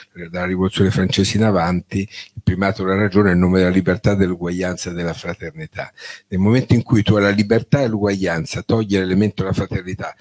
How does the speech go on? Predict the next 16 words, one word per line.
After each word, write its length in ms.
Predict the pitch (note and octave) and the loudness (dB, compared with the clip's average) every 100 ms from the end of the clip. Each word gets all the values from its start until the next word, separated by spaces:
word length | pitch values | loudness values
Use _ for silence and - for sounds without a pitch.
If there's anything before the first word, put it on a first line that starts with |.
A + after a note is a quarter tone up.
| - _ | -20 _
e 80 | |
la 80 | G2 | -8
fraternità 440 | A2 G2+ G2+ G#2+ B2+ | -2 0 2 2 2
è 40 | |
stato 260 | A2+ G2+ G2 | 2 0 0
l'elemento 360 | G2+ A2+ - | 0 0 -2
che 100 | F#2+ | -4
è 20 | F2+ | -2
stato 320 | G2 G2 G2 | -2 -2 -2
espulso 840 | - - A#2 A2 - - E2 D#2 _ _ _ _ _ | -4 -4 -4 -4 -6 -12 -16 -20 _ _ _ _ _
dalla 240 | F#2 F2+ | -6 -4
storia 720 | - - G2 F2+ E2 D#2+ - _ | -4 -2 -2 -2 -6 -12 -16 _
e 120 | F2 | -14
dalla 180 | F2 F2+ | -10 -8
storia 360 | - F#2+ F2+ | -6 -6 -6
politica 680 | - F2+ F#2 F2+ E2+ - D2+ | -8 -10 -10 -12 -16 -20 -20